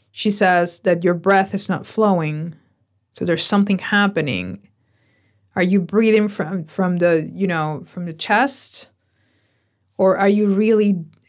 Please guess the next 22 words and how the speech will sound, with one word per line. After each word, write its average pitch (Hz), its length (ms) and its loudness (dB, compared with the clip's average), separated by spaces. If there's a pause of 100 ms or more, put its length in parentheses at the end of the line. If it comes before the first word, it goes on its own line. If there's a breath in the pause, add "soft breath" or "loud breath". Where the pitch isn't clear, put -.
(220)
doing 196 260 2
the 185 80 2
deep 196 360 -2
breaths 156 640 0
that 180 200 0
are 180 100 2
gonna 180 220 -2
bring 185 280 0
you 196 100 0
back 175 260 0
into 175 220 -6
this 160 200 -4
moment? 175 380 -6
Remember, 190 400 0
when 170 220 -4
you 185 120 -4
meditate, 180 640 0
it's 160 140 -10
all 175 120 2
about 170 240 0
the 160 80 -14
breath. 170 520 0